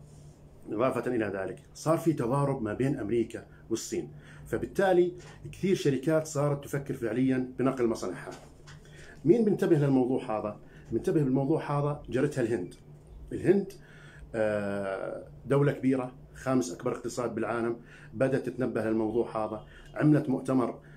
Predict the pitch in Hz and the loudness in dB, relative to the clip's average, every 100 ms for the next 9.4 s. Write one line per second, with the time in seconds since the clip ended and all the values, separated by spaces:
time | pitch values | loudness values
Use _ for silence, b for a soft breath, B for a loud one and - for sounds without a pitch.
0 | - 113 - 127 123 117 117 107 147 113 | -4 -2 0 0 0 0 0 0 0 0
1 | 95 95 - 120 120 113 123 - - 131 | -2 -4 -4 -2 0 0 0 -2 -2 0
2 | 120 117 123 113 127 110 101 98 98 117 | 0 0 -2 -2 -2 -2 -2 -2 -4 -4
3 | 98 107 104 120 113 120 120 131 - - | -4 -6 -4 -4 -2 -2 0 -2 -4 -2
4 | 123 117 - 123 - - - - - 147 | -2 -2 -2 -2 -2 -6 -20 -20 -2 0
5 | 190 185 180 180 175 175 B B B B | 4 2 2 4 4 4 B B B B
6 | - 110 165 170 160 - 175 165 170 170 | -4 2 6 4 2 2 4 6 6 2
7 | - B B B - 110 107 107 104 104 | -4 B B B -6 0 2 2 0 0
8 | 110 - - 120 120 135 170 160 151 147 | -2 -6 -6 -2 0 2 2 2 2 2
9 | 180 170 180 | 4 6 4